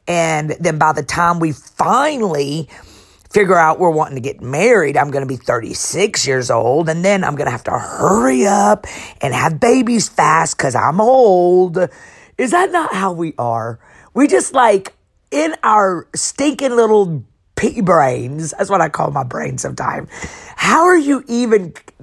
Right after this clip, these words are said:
trying to figure life out, Kim, at the capacity that God, God, we, we serve, like, the goat. You know, like, we serve Jesus, and he created this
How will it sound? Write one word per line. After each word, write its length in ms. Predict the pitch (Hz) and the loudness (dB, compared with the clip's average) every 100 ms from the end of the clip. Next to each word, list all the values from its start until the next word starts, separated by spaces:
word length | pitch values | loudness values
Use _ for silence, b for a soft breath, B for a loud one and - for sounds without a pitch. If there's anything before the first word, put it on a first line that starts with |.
| 160 | -8
trying 360 | - 214 214 190 | 0 2 2 -2
to 60 | |
figure 480 | - - 190 165 170 | -6 -2 -2 0 0
life 360 | 143 143 143 - | 2 2 0 -2
out, 380 | - 135 147 - | 0 2 0 -6
Kim, 380 | - 151 139 - | -6 -6 -6 -4
at 180 | 143 - | -4 -4
the 80 | 127 | -10
capacity 640 | 135 - 151 147 139 131 | -8 -2 -2 -2 -6 -6
that 200 | 123 139 | -8 -4
God, 460 | 143 139 139 127 - B B B B B | 0 2 2 0 -8 B B B B B
God, 320 | - 285 320 | -2 0 2
we, 160 | 320 302 | 0 0
we 180 | 302 294 | 0 0
serve, 640 | - - 277 285 247 180 | -2 -2 0 2 0 -2
like, 520 | 185 185 160 151 - _ | 0 2 0 -4 -12 _
the 180 | 165 151 | -4 -2
goat. 640 | 156 165 156 - - - - b b b b | 2 4 4 2 -8 -18 -18 b b b b
You 120 | 240 | -4
know, 500 | 285 294 285 277 269 - | 0 2 2 0 -4 -2
like, 480 | 196 185 180 - - 135 175 - - | 0 2 0 -6 -14 -12 -10 -12 -8
we 200 | 233 294 | -2 -2
serve 340 | - - 233 | 0 0 0
Jesus, 840 | 147 165 202 170 - - - - - B B - | 0 -2 -2 -2 -4 -4 -4 -6 -10 B B -4
and 140 | 180 | 0
he 140 | 240 | 0
created 560 | - 196 262 202 214 180 | 0 0 2 4 2 0
this 180 | 196 | -2